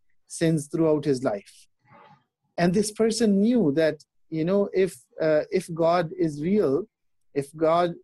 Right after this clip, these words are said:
asks me on the day of judgment, uh, holds me accountable for all the sins I have done, there is no way for me to, to, you know, to witness the mercy of Allah. I would certainly be put into hell. I would cer-, certainly,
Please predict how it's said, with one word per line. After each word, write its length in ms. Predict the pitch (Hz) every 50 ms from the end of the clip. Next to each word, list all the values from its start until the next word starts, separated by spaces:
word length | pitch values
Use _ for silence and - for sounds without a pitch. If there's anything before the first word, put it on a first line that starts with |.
| _ _ _ -
asks 460 | 151 156 175 202 202 - - - - -
me 220 | 185 180 170 165
on 160 | 156 160 160
the 80 | 156 151
day 240 | 143 151 170 190 185
of 220 | 175 156 151 135
judgment, 560 | 131 170 175 175 - 185 180 165 143 127 120 - _ _ _ _ _ _ _ _ -
uh, 160 | 147 147 139
holds 320 | 139 160 185 196 196 196
me 140 | 180 180 170
accountable 560 | 165 160 - 180 180 196 202 208 208 185 185
for 160 | 175 - 175 170
all 180 | 175 175 180
the 100 | 170 165
sins 320 | - - - 202 208 208 196
I 100 | 185 170
have 180 | 160 143 127 131
done, 300 | 160 156 143 151 202 - _ _ _ _ _ _ _
there 220 | 151 165 185 196 190
is 260 | - 190 190 165 156
no 240 | 156 160 170 196 220
way 460 | 247 254 240 208 185 180 170 160 160
for 140 | - 180 165
me 260 | 160 170 185 196 190 170
to, 420 | - 185 180 170 160 156 156 - - -
to, 180 | - 170 160 160
you 100 | 160 165
know, 180 | 170 180 170 156
to 120 | - 175
witness 520 | 156 143 156 170 - - 185 175 156 - -
the 100 | - 156
mercy 380 | 147 147 156 170 160 - 190 175
of 100 | 160 - 160
Allah. 240 | 151 160 175 185
I 160 | 190 175 175 170
would 180 | 165 170 165
certainly 480 | - - 208 214 214 220 220 202 190 190
be 120 | 165 175 165
put 220 | _ - 175 175
into 300 | - - 156 156 147 156 147
hell. 240 | 139 139 120 - _ _ _ _ _ _ _ _ -
I 100 | - 135
would 160 | 143 160 151 -
cer-, 180 | - 214 214 208 - -
certainly, 600 | - - 208 214 214 214 202 190 185 175 170